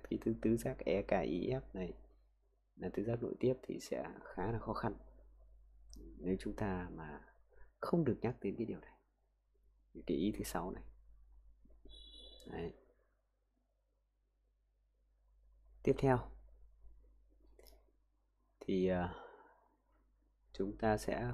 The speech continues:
quay trở lại với cái hình vẽ này. Và nhắc lại cái ý vừa rồi chúng ta chứng minh được. Đó là M K nhân M I thì bằng, tôi tạm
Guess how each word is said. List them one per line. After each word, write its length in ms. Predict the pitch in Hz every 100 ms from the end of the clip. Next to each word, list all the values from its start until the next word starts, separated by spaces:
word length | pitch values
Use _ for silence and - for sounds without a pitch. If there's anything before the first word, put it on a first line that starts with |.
| -
quay 200 | 123 110
trở 160 | 107
lại 280 | 69 - -
với 120 | -
cái 140 | - 123
hình 180 | 95
vẽ 160 | 85 90
này. 320 | 107 87 - - - - _ _ _ _ _ -
Và 440 | - 87 82 78 -
nhắc 280 | 135 160 -
lại 300 | 123 98 - -
cái 140 | -
ý 280 | 95 120 202
vừa 220 | 165 107
rồi 300 | 98 90 82 -
chúng 180 | 101
ta 100 | 104
chứng 220 | 107 104 117
minh 160 | 113
được. 220 | 110 104 - - - - - - - -
Đó 200 | - 104
là 140 | 123
M 160 | 95 90 90 -
K 60 | -
nhân 500 | 110 107 107 104 101
M 40 | 95 73
I 400 | - 113 110 101 - _ _ _ _ _ _ _ _ _
thì 260 | - 92 85
bằng, 460 | 85 85 80 78 67 - - - - - - - - - -
tôi 180 | 87 -
tạm 140 | -